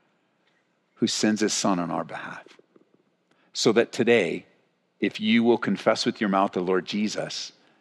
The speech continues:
and believe in your heart that God raised him from the dead, you will be saved. That's to you in the overflow room or down in the cafe. That's to you on the radio,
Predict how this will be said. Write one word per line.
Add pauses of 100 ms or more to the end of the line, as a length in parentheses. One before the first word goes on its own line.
(320)
and
believe
in
your
heart
that
God
raised
him
from
the
dead,
you
will
be
saved. (360)
That's
to
you
in
the
overflow
room
or
down
in
the
cafe. (340)
That's
to
you
on
the
radio,